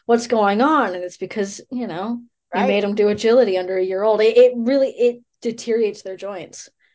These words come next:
Speaker 1: and they won't be able to walk, which is very depressing on this fun family podcast.
Speaker 2: <laughs>
Speaker 1: Um, but there is an element of danger to agility that, uh, gets overlooked quite a bit because puppies are just so cute.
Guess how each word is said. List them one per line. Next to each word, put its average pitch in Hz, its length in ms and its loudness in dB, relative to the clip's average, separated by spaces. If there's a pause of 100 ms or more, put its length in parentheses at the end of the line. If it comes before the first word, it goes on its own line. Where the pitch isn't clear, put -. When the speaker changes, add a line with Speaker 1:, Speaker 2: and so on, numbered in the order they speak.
(140)
Speaker 1:
and 190 160 -4
they 190 80 0
won't 190 240 0
be 208 60 2
able 190 160 2
to 185 60 2
walk, 190 460 -2 (720)
which 233 140 0
is 262 100 4
very 349 240 6
depressing 262 580 0
on 208 140 -2
this 214 260 -8 (160)
fun 247 300 0
family 220 360 -6
podcast. 196 760 -10 (180)
Speaker 2:
<laughs> - 360 -12
Speaker 1:
Um, 214 280 0
but 254 140 6
there 302 160 6
is 339 140 6
an 311 100 4
element 277 380 6
of 240 160 2
danger 269 400 4
to 220 180 -8
agility 196 600 -4
that, 214 360 -4 (420)
uh, 214 140 -4
gets 247 320 -2
overlooked 247 640 0
quite 233 380 -6
a 214 60 -4
bit 247 280 0
because 214 240 -18
puppies - 400 -20
are - 60 -18
just - 260 -20
so - 120 -20
cute. - 480 -20